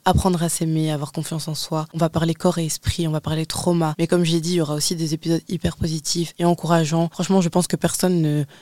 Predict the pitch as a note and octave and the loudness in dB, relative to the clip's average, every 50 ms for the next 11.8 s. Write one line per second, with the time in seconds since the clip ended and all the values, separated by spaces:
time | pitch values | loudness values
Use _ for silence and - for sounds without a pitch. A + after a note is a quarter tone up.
0 | - _ - - E3+ D#3 - - D#3+ F3 D#3+ D#3+ D#3 D#3 D3+ - - E3+ E3 D#3 | -20 _ -4 -4 -2 0 0 2 2 2 2 2 2 2 0 2 2 2 2 2
1 | D3 D3+ D3 D3 D3+ C#3+ D#3+ D#3+ D3+ D3 - - E3+ D3+ - D#3+ D3+ - E3+ E3+ | 0 0 0 0 0 0 0 0 -2 -2 -2 -2 -2 -2 0 0 0 2 2 2
2 | E3+ - - E3 D3+ D3+ D3+ D3 D3 D3 D3 C#3+ - - F3+ E3+ D#3 - - - | 0 0 0 0 0 0 0 0 0 -2 -2 -2 0 2 2 4 2 2 0 -4
3 | D#3+ D3 - - D3 - - E3+ D#3 - D3+ - - D3+ C#3+ D3 C#3+ - - D#3 | -6 -8 -8 -6 -6 -4 -2 -2 -2 -2 -2 -4 -2 -4 -4 -4 -4 -6 -6 -6
4 | D#3+ E3+ - - _ _ _ - A#3 C4 - - E3+ D#3 D3+ D#3 D#3 D3 F3 F3+ | -6 -6 -8 -12 _ _ _ 2 2 2 2 0 -4 -8 -8 -6 -2 0 2 2
5 | E3+ D#3+ D3+ D3 D3+ D#3+ F3 D#3 D3 D3+ D3 C#3+ - D#3 D#3+ E3 D#3+ - - D#3+ | 2 2 0 -2 -2 -2 -4 -4 -4 -6 -6 -6 -4 -6 -6 -6 -6 -8 -6 -6
6 | D3+ D3 D3+ C#3+ D3+ D3 D3 C#3+ - - - D3+ - - - F3 F3 - - - | -6 -6 -6 -6 -6 -6 -6 -8 -8 -6 -6 -4 -2 -2 -2 -2 -2 -4 -10 -20
7 | - - - E3 D#3+ F3+ G#3+ A#3 F#3+ D3+ D3+ D3+ - - D#3+ G3+ G#3 G#3 - - | -20 -14 -8 -8 -6 -6 -6 -6 -8 -8 -10 -8 -8 2 6 8 8 8 8 4
8 | G3+ - - - D3 - - F3 - - G3+ F3+ E3+ D#3 - D3 C#3 - B2+ - | 2 0 0 -2 -4 -4 -6 -6 -2 0 0 2 2 0 0 -2 -4 -4 -6 -10
9 | _ _ _ - D#3 C#3+ D3 - - _ _ _ - D3+ D3 D3+ D3 - - - | _ _ _ -8 -6 -6 -6 -6 -10 _ _ _ -14 -8 -6 -6 -6 -8 -10 -16
10 | _ _ _ - F3 F#3+ F#3+ - G3 F3+ G#3 F#3+ F#3 F3 - F3 E3+ F3 E3 D3 | _ _ _ 0 0 2 2 0 0 2 2 2 2 2 2 2 2 2 0 -2
11 | D3+ D#3 D3+ - D#3+ - - E3 E3 D#3+ - - - - - | -4 -4 -4 -4 -6 -4 -4 -4 -4 -2 -2 -4 -4 -4 -6